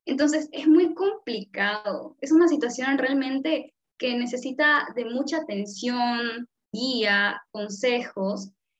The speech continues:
¿Y cuál es el punto? O sea, yo me pongo a pensar, ¿de dónde surgió esta situación? ¿Cómo es que esa, esa pareja tuvo que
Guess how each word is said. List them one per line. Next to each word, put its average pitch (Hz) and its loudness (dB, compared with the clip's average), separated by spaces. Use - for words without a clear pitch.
¿Y 233 -4
cuál 349 2
es 427 0
el 202 -4
punto? 202 -4
O 202 -2
sea, 220 -4
yo 294 4
me 403 4
pongo 302 2
a 302 2
pensar, 202 -2
¿de 294 0
dónde 392 6
surgió - -4
esta 285 0
situación? 220 -10
¿Cómo 285 4
es 339 2
que 349 -4
esa, 269 -2
esa 269 -6
pareja 226 0
tuvo 262 2
que 214 -2